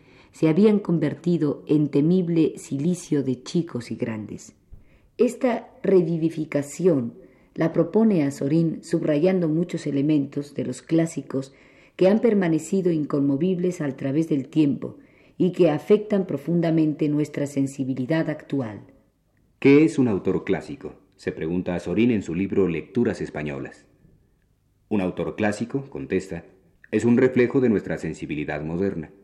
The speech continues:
Speaker 2: Y en sus memorias inmemoriales insiste en esta idea, explicándola más con estas palabras.
Speaker 1: Cuando leemos a los antiguos, somos víctimas de una ilusión.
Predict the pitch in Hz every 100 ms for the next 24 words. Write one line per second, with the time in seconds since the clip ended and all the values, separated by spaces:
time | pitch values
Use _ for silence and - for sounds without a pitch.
0 | _ _ _ _ _ _ _ 120 113 123
1 | 120 131 151 143 135 92 101 107 85 82
2 | 87 95 - - - 101 - 139 - 95
3 | 92 78 80 95 95 - - - 98 -
4 | 98 117 120 113 104 85 85 - - _
5 | - 76 73 - 85 87 - - - _
6 | _ _ _ _ _ _ 170 180 180 165
7 | 175 202 220 202 156 143 147 143 185 190
8 | 151 135 - - _ - 190 196 185 170
9 | 220 - 147 127 120 127 131 127 123 131
10 | - 127 117